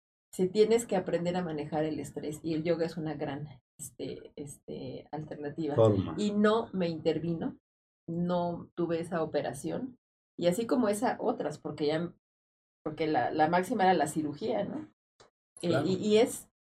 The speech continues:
Speaker 1: aprender a gestionar el estrés, las emociones, aprender a enco-, a ente-, a entender el cuerpo. Venimos de una tradición que nos separa mente y cuerpo,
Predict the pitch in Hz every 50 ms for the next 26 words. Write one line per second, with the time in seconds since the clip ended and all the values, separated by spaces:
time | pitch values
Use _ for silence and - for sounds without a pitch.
0 | _ - 196 185 185 185 - 214 208 214 220 208 196 185 180 - - - 170 160
1 | - - 165 170 - - - 220 226 214 208 202 180 190 - - - - - _
2 | _ _ _ _ _ _ _ _ _ _ - 175 185 190 214 233 247 - - 214
3 | 190 185 196 196 - - - 147 147 151 - 170 170 185 202 214 - - 208 185
4 | 180 175 175 175 185 185 - - _ _ _ _ _ _ _ _ _ - 185 185
5 | 180 - 190 185 185 190 196 208 214 233 233 240 233 - - 180 170 - 190 170
6 | 170 165 - 180 175 156 - - 175 170 - 175 170 175 175 180 185 190 196 208
7 | 202 - - 185 185 170 165 - - 196 - - - _ _ _ _ _ - 180
8 | 185 185 190 202 208 214 214 185 190 190 196 202 202 190 180 165 160 160 156 -
9 | - 170 175 180 - 175 170 160 156 - 160 151 - 175 165 165 160 165 165 170
10 | 170 - 151 151 - - 165 156 156 156 - 202 302 -